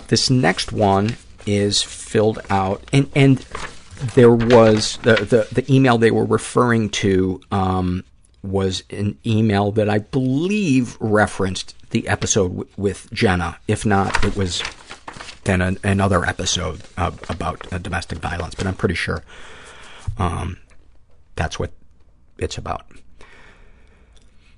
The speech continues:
Um, this one is filled out by Allison. And she writes, "Dear Paul, I was very happy to hear Jenna Brister's story and the fact that even though she did get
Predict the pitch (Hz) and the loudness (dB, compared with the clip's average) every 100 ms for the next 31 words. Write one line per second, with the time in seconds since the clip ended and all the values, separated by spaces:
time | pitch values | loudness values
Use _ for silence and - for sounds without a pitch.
0 | - 131 123 131 127 123 127 127 135 127 | -8 -2 2 2 2 0 0 2 2 0
1 | 120 - - - - - - - - - | -4 -10 -20 -20 -20 -20 -20 -20 -20 -20
2 | - - - - - _ _ - 101 120 | -20 -20 -20 -20 -20 _ _ -10 0 0
3 | - 139 135 131 - 123 113 107 104 - | 2 2 2 0 -2 0 0 2 0 0
4 | 101 98 - - - - - - - - | -2 -4 -10 -12 -20 -20 -20 -20 -18 -12
5 | 101 101 104 101 101 101 101 101 - - | -8 -6 -6 -6 -6 -8 -8 -10 -12 -16
6 | - - - - - - - 113 113 117 | -20 -20 -20 -20 -20 -10 -4 0 0 0
7 | 139 143 - 104 92 107 110 139 180 190 | 0 0 0 -2 0 -4 0 0 0 -2
8 | - 139 143 123 - 117 113 113 123 123 | 0 -2 -2 -2 0 0 2 2 2 2
9 | 113 - 113 - - 104 98 95 101 101 | 2 0 -4 -4 -4 0 2 2 2 -2
10 | - 113 110 - 110 131 123 131 123 120 | 0 -2 0 0 0 0 0 4 4 4
11 | 135 139 147 151 147 | -2 0 -2 0 -2